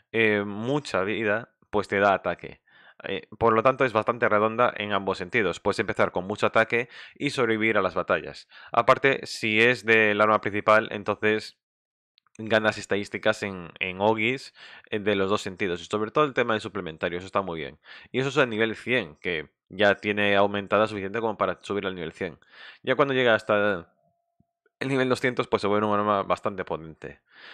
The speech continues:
Así que no lo veo mal. Eh, prefería, ya os digo, la de tierra, porque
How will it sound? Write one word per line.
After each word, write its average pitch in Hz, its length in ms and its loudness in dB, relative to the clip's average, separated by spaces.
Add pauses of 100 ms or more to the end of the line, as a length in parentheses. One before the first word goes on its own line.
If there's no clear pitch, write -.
(160)
Así 117 200 0
que 123 280 2 (380)
no 151 340 4
lo 139 100 8
veo 113 160 4
mal. 151 480 4
Eh, 113 420 2
prefería, 117 400 2
ya 107 100 4
os 104 80 0
digo, 107 180 2
la 85 80 0
de 85 120 -2
tierra, 113 540 2
porque 85 440 -4